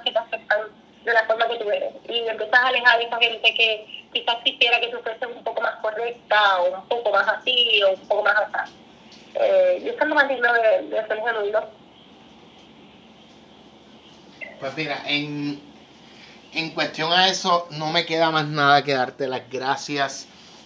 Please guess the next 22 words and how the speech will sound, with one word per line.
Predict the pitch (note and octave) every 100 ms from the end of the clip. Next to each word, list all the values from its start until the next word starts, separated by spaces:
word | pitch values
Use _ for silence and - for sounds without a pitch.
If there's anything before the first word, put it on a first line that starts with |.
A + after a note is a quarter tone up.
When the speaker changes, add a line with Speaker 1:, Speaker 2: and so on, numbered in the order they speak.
| -
Speaker 2:
agradecerte | C#3+ C#3 C3+ C3 B2+ - C#3 C#3+ D3+
el | C3+ -
tiempo, | D#3 D#3 D#3+ D#3+ D#3+
la | D3
oportunidad. | C3+ C3+ C#3 C3+ C3 B2+ C#3+ D#3 D#3 - - - - - - - - - - - E3
Wow, | F#3 F3+ D3+ A#2+ - - -
este, | C3 - - C#3 C3 B2+ A#2 G#2+ - - - - - - - - - - -
mano, | F3 B3+ G#3 - -
estoy | - D#3
sin | D#3 G3
palabras. | G#3+ G#3 G3+ G#3 D#3 - -
Cuando | C#3+ C#3+
llegue | C#3 C#3+
este | D3+ G3
momento, | F#3+ F#3+ F#3+ G3 G3 F#4+ F#4 F4 F4+
Speaker 1:
<laughs> | F4 D#4 D4
Speaker 2:
lo | C#3+ D#3
que | D#3 D#3
me | D3
queda | C#3+ D3 D#3+ E3+
es, | F3+ F#3 F3+
es | F3+ F3+ F3+ F3+